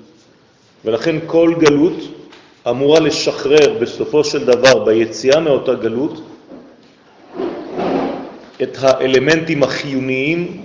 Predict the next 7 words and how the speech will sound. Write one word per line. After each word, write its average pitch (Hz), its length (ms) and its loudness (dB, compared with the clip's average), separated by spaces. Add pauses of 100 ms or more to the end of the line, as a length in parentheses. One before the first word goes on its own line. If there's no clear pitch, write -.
השייכים 151 960 -2 (540)
לנו 139 360 2 (440)
בטבע. 110 440 2 (2750)
כשאומרים 131 580 0
ששם 156 760 2
של 120 240 -4
חודש - 720 0